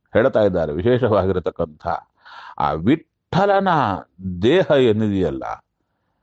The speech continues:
ಈ ಎಲ್ಲಾ ಗೋಪಿಕಾಸ್ತ್ರೀಯರಿಂದ ಕೂಡಿಕೊಂಡಿರತಕ್ಕಂಥ ವಿಠ್ಠಲ, ಆ ವಿಠ್ಠಲನ ದೇಹವೆಂಬ ಸರೋವರ, ಆ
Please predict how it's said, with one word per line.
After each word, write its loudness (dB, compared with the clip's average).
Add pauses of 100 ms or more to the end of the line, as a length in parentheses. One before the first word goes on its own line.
(640)
ಈ 2
ಎಲ್ಲಾ 2
ಗೋಪಿಕಾಸ್ತ್ರೀಯರಿಂದ 0
ಕೂಡಿಕೊಂಡಿರತಕ್ಕಂಥ -2 (200)
ವಿಠ್ಠಲ, -2 (640)
ಆ 2
ವಿಠ್ಠಲನ -2
ದೇಹವೆಂಬ 2
ಸರೋವರ, 4 (560)
ಆ 0